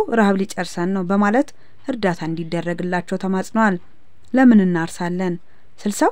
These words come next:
የተባለ መንደር ውስጥ ተወልዶ ያደገው ከማል በጥቃት ወንድሙን አጥቷል። የሸቀጥ ሱቁ እንደተዘረፈና ዘመድ ቤት ተጠልሎ እንደሚገኝ ተናግሯል። «ዘመድ ቤት፣ ጓደኛ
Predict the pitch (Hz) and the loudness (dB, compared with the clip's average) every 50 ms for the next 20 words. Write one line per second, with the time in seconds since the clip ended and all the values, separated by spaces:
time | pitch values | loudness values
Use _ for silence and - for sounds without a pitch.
0 | - - 247 220 208 196 185 180 175 175 175 170 165 165 165 165 165 175 208 277 | 2 0 0 0 2 2 2 2 2 2 0 0 0 -2 -2 -4 -4 -2 -2 -4
1 | - - - - - - 302 262 208 170 175 165 160 160 - 175 170 - 175 170 | -4 -6 -12 -6 0 4 4 4 4 2 -2 -6 -8 -6 -6 -6 -6 -4 -4 -6
2 | - - 175 185 185 180 175 - - - - - - - - - - - - 170 | -6 -4 -2 0 0 0 0 -4 -8 -14 -16 -16 -16 -16 -16 -12 -2 0 0 0
3 | - - - - 185 - 190 180 180 170 175 175 175 175 175 175 175 - - 202 | 0 -2 -2 -2 -2 0 0 -2 0 -2 -2 -2 -2 0 0 -2 -2 -2 -2 0
4 | 185 170 175 - - - - - - - - - - 220 - 269 254 - 339 - | 0 0 -2 -6 -14 -16 -16 -16 -16 -16 -6 -2 0 2 4 4 2 2 0 -2
5 | - 262 - - 285 277 220 196 - 190 175 175 170 160 170 160 - 170 170 180 | -4 -4 -2 2 4 4 4 4 2 -2 -2 -2 -2 -2 -4 -4 -4 -4 -2 2
6 | 202 233 311 - - - - - - - 240 240 277 339 381 320 359 320 - - | 2 2 2 0 -2 -10 -16 -6 0 4 8 8 8 8 8 6 4 4 2 0
7 | 208 - - 185 185 180 180 180 180 170 175 175 175 175 175 - - 175 175 170 | -2 -2 -2 -4 -2 -2 -2 0 0 0 0 0 -2 -2 -4 -4 -4 -2 -2 0
8 | 175 170 175 175 175 190 196 185 175 - - - - - - - - - - - | 0 0 0 0 2 2 2 2 2 0 -6 -14 -16 -16 -16 -16 -16 -16 -6 0
9 | - 233 226 226 220 196 202 247 302 311 - - - - - - - - 220 214 | 2 4 4 6 4 4 4 4 4 4 2 -2 -12 -12 -12 -8 0 0 2 2
10 | 180 202 190 185 180 | 4 2 2 2 2